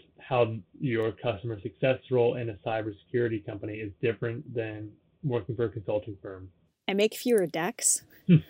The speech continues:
Speaker 2: No, so I didn't have a traditional consulting experience. I didn't travel to customer site and do projects. So I was doing cybersecurity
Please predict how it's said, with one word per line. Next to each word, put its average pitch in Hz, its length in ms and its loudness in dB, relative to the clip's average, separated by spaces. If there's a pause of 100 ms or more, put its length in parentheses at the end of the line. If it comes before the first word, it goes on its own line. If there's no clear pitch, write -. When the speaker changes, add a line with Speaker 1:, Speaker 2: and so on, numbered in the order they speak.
(260)
Speaker 2:
No, 240 400 12
so 254 600 12 (380)
I 320 120 12
didn't 349 240 6
have 220 260 4
a 233 80 4
traditional 180 640 2
consulting 165 960 0 (140)
experience. - 840 2 (300)
I 196 80 4
didn't 180 360 2 (120)
travel 196 300 4
to 190 60 4
customer 180 360 -2
site 180 360 4
and 180 320 -4 (160)
do 180 120 2
projects. - 680 2 (100)
So 185 720 8 (380)
I 208 140 10
was 202 460 10
doing 175 360 4
cybersecurity 170 1200 2